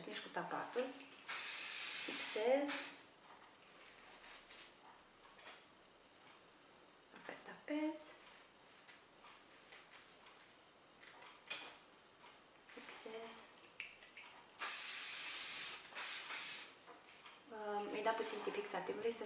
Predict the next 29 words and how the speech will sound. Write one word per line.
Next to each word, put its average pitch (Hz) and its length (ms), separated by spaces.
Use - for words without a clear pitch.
se 214 180
usuce, - 540
după 294 240
care 262 580
stilizez 233 500
după 208 500
bunul 208 280
meu 190 180
plac 208 240
și - 160
după 196 220
cum 180 180
îmi 214 80
place 196 280
mie 180 400
să, - 360
um, 175 500
să 202 60
așez 185 360
părul 214 480
sau - 100
după 190 200
cum 254 100
consider 220 460
eu 208 100
că 220 200
mi 226 120
se 220 60
potrivește. 190 720